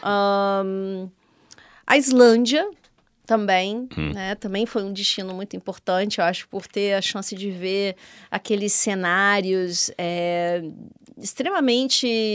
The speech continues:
Speaker 2: Olha, no
Speaker 1: isso
Speaker 2: teu
Speaker 1: parecia
Speaker 2: caso
Speaker 1: que tava na lua, sabe? Quando
Speaker 2: No
Speaker 1: você tá num lugar e você tem a sensação, nossa, tem o gelo
Speaker 2: Hum.
Speaker 1: e, e, e tem montanha e tem, sabe, aquela mistura de cenários tão fascinante que
Speaker 2: A
Speaker 1: parece que
Speaker 2: Islândia
Speaker 1: tá no
Speaker 2: apareceu na
Speaker 1: lugar.
Speaker 2: tua vida depois ou antes da, da Antártida?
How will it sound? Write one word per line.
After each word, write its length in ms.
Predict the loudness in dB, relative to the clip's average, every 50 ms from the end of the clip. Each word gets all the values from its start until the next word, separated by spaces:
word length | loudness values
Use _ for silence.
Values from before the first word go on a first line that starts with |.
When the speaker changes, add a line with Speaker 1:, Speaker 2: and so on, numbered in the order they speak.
| -2 -2 -4 -4 -6 -4 0
Speaker 2:
Olha, 140 | 2 4 4
no 0 |
Speaker 1:
isso 100 | 4 6
Speaker 2:
teu 100 | 6 6
Speaker 1:
parecia 120 | 6 6
Speaker 2:
caso 120 | 4 4 2
Speaker 1:
que 60 | 0
tava 100 | 0 2
na 120 | 2 2
lua, 480 | 2 4 4 4 4 4 4 4 2 0
sabe? 380 | 2 4 6 8 8 6 4 -2
Quando 180 | -6 -2 2
Speaker 2:
No 60 | 2
Speaker 1:
você 160 | 2 2 2 0
tá 160 | 0 0 0
num 120 | 0 0
lugar 400 | -2 -2 0 2 2 2 2 2
e 40 | 0
você 200 | -2 -4 -6 -6
tem 140 | -6 -6 -6
a 60 | -6
sensação, 400 | -6 -4 -4 -4 -4 -6 -6 -6
nossa, 160 | -6 -6 -6
tem 180 | -6 -6 -4 -4
o 60 | -4
gelo 480 | -2 0 2 4 6 6 4 2 0 -4 -2 -2
Speaker 2:
Hum. 160 | -2 -2 -2 -4 -8 -8
Speaker 1:
e, 180 | -6 -6 -6 -4
e, 420 | -4 -4 -2 -2 -4 -4 -4 -4 -6
e 60 | -6 -2 0
tem 480 | 2 4 4 4 2 2 0 0 0 0
montanha 1040 | 2 0 0 0 0 2 4 4 6 4 4 2 2 0 0 0 0 2 2 2
e 260 | 2 2 0 -2 -4 -4 -4
tem, 300 | -2 -2 0 0 -2 -2
sabe, 380 | 2 4 4 4 4 4 2
aquela 360 | 0 0 -2 0 2 2 2 2
mistura 540 | 0 0 -2 -4 -2 -2 -2 0 0 0
de 100 | 0 -2
cenários 800 | -4 -4 -2 -4 -4 -4 -4 -2 0 0 0 -2 -2 -4 -6 -6
tão 400 | -6 -4 -4 -4 -2 -4 -4 -6
fascinante 680 | -6 -4 -2 -2 -2 -2 -4 -4 -6 -6 -6 -6 -6 -8
que 60 | -8 -4
Speaker 2:
A 20 |
Speaker 1:
parece 140 | -2 0 0
que 40 | 2
Speaker 2:
Islândia 200 | 2 2 4 4
Speaker 1:
tá 40 | 2
no 20 | 2
Speaker 2:
apareceu 260 | 2 0 2 2 2
na 40 | 2
Speaker 1:
lugar. 80 | 2 0
Speaker 2:
tua 100 | 0 0
vida 520 | 0 0 0 2 2 2 2 0 0 -2
depois 420 | -4 -6 -8 -6 -2 0 0 0 0
ou 100 | 0 0
antes 260 | -2 -2 -4 -6 -6
da, 420 | -4 -2 -2 -2 -2 -2 -4 -4 -6
da 180 | -6 -6 -6 -6
Antártida? 580 | -6 -6 -8 -8 -8 -8 -8 -8 -8 -8 -10